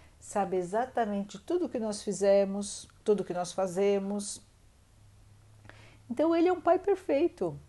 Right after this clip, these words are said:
não é como nós. Nós aqui erramos, tentamos fazer o melhor,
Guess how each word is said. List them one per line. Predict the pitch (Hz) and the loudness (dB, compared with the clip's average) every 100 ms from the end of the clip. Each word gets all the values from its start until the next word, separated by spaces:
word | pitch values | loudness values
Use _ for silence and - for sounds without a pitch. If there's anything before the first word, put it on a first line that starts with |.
| - | -6
não | 247 320 | -4 -2
é | 392 | 0
como | 330 233 | 0 0
nós. | 185 156 139 - - - - - - - - - _ _ _ - _ - | -2 -4 -6 -12 -12 -16 -20 -20 -20 -20 -20 -20 _ _ _ -20 _ -12
Nós | 180 185 170 | -4 -4 -2
aqui | 156 - 240 359 | -6 -4 -2 0
erramos, | 254 240 285 254 - - - - - - - | 2 2 2 0 -8 -12 -14 -16 -20 -20 -4
tentamos | 196 190 262 262 247 | -4 0 0 0 -4
fazer | 233 214 254 | -4 0 0
o | 294 | 0
melhor, | 330 240 202 214 | -2 2 4 2